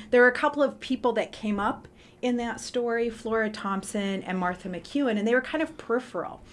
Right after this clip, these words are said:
Um, but I thought it would be really interesting to place them at the center of a story and really think about how their, um, histories, which are parallel and divergent, um, could help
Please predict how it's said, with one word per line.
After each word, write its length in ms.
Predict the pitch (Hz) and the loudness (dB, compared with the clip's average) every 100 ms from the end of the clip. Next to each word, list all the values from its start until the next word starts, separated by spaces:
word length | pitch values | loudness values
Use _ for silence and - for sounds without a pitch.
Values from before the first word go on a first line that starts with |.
| - - - | -10 -6 -2
Um, 260 | - 196 202 | 2 2 4
but 120 | 226 | 4
I 80 | 233 | 4
thought 380 | 220 254 247 - - - - | 4 2 2 0 -16 -20 -6
it 80 | 214 | 2
would 120 | 240 | 4
be 120 | 254 | 4
really 220 | 262 285 262 | 2 2 2
interesting 640 | 262 262 269 - 247 214 | 0 2 0 0 0 0
to 420 | - 240 226 214 | 0 0 2 0
place 400 | 214 - 254 247 | -4 0 0 0
them 140 | 254 226 | 0 -2
at 100 | 208 | -2
the 60 | |
center 440 | 190 262 262 - 202 | -4 -2 -2 0 -2
of 120 | 185 | 0
a 60 | |
story 640 | 180 - 190 170 170 165 165 - - | -4 -4 -2 -2 -2 -2 -6 -12 -6
and 140 | 220 | 2
really 220 | 233 247 226 | 4 4 2
think 320 | - 262 254 | 0 0 0
about 360 | 220 196 190 | 0 0 0
how 500 | - - 214 208 208 208 - - - | -2 -2 2 2 2 -2 -16 -14 -2
their, 580 | 214 214 220 220 208 208 | 2 4 4 2 0 0
um, 320 | 196 180 180 | -2 -2 -4
histories, 800 | 165 302 311 - 214 190 185 196 | -2 0 0 0 0 0 -2 -4
which 200 | 202 214 | -2 0
are 60 | |
parallel 680 | 190 - 226 233 226 220 202 | -2 -2 -2 0 2 2 2
and 140 | 190 175 | 0 -2
divergent, 880 | 175 170 214 240 214 170 151 180 - - - - - | -2 -2 0 0 0 -4 -6 -8 -14 -20 -20 -20 -8
um, 320 | 214 202 196 190 | 0 2 2 0
could 180 | 214 | -2
help 320 | 220 262 254 | 2 2 0